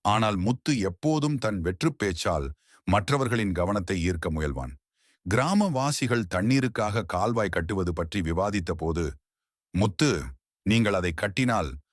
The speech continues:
அதற்கு என் பெயரைச் சூட்டுங்கள்," என்றான். அனைவரும்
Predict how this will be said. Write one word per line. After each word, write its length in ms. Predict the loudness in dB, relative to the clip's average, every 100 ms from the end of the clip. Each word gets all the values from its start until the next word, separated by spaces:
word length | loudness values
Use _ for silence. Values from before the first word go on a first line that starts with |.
| _
அதற்கு 400 | -2 2 2 2
என் 160 | 0 0
பெயரைச் 440 | 0 0 -2 -2
சூட்டுங்கள்," 380 | -4 -2 -4 -6 -10 _
என்றான். 460 | -4 -2 -2 -6 -10 _ _ _ _
அனைவரும் 480 | 0 2 2 0